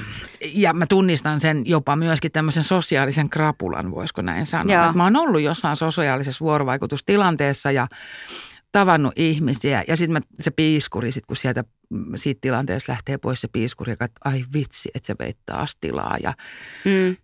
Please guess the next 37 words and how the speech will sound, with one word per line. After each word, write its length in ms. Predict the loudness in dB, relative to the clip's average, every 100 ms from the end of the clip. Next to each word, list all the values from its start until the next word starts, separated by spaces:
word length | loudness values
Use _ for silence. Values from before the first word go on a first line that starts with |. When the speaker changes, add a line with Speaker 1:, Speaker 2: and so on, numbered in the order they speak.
| _ 2
Speaker 1:
ah, 260 | 2 2
sä 160 | 0 -2 -2
puhuit 420 | -6 -4 -8 -6
liian 360 | -6 -4 -4
paljon. 380 | -2 -4 -2 -2
Et 80 | 0
mä 100 | 4
huomaan, 300 | 4 4 4
että 80 | 4
mä 60 |
oon 100 | 2
sen 140 | 2 2
kaa-, 280 | 4 4 2 -2
tässä 160 | -2 0
kipuillut 480 | -2 0 0 0 0
nyt 180 | -4 0
jonkun 380 | 0 0 0 2
aikaa 500 | 2 0 0 0 2
jo. 200 | -2 -4 -10 _
Et 160 | -6 -2
nyt 160 | -2 0
se 120 | 2
alkaa 240 | 4 2
Speaker 2:
Mm. 60 | 2
Speaker 1:
jotenkin 320 | -2 -4 -4
ehkä 260 | -4 -2 -2
löytyy 460 | 0 -2 -2 -2 -4 -16 -18 -16 -6
Speaker 2:
Joo. 200 | 0 2
Speaker 1:
oma 220 | 4 2 2
paikkansa. 520 | 0 -2 -2 -4 -2
Et 80 | -2
jossain 300 | -2 0 2
vaiheessa 260 | 2 0 0
huomasin 420 | 2 0 -2 -2
jopa, 340 | -2 0 -2
että 180 | -2 -6
koitin, 460 | 0 0 2 0 -4